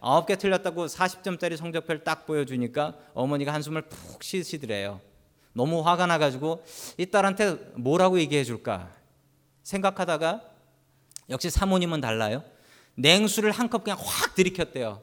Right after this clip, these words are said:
속이 상해가지고. 그리고서 얘한테 뭔 얘기를 해줄까 생각하다가 이렇게 얘기해 줬대요.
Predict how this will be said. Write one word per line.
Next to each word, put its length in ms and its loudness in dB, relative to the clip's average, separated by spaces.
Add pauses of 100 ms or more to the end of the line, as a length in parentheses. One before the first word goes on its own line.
(120)
속이 260 -4
상해가지고. 640 -4 (600)
그리고서 400 0
얘한테 360 0
뭔 320 -4
얘기를 240 -4
해줄까 560 -16
생각하다가 800 -4 (220)
이렇게 380 2
얘기해 200 2
줬대요. 400 -6